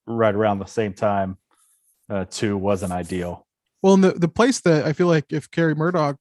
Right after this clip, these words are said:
Speaker 2: takes a listen to it, he's gonna be pissed that no one p-, took Sandro's, which I think is a fairly, like, quality place. I,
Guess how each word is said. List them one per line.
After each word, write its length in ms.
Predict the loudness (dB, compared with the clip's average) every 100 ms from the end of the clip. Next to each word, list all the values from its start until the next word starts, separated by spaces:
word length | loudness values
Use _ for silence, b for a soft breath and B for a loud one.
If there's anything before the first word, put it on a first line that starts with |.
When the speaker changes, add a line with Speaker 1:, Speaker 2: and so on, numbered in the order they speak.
| -2
Speaker 2:
takes 200 | -2 -2
a 40 |
listen 180 | -6 -4
to 60 | -2
it, 40 |
he's 160 | -2 -2
gonna 140 | -2
be 180 | -2 -2
pissed 280 | -2 -2 -2
that 80 | -4
no 80 | -2
one 120 | -2
p-, 140 | -6 -10 -4
took 200 | -4 -2
Sandro's, 760 | -2 0 -2 -8 -10 -10 -12 B B B B _
which 220 | 0 2 4
I 120 | 6
think 220 | 6 6
is 280 | 4 2 -6 _
a 60 | -8
fairly, 480 | 0 4 4 4 -2 _ _ -4
like, 220 | -2 -2 _ _
quality 420 | 2 4 4 2
place. 440 | 0 0 0 0 -2
I, 160 | -4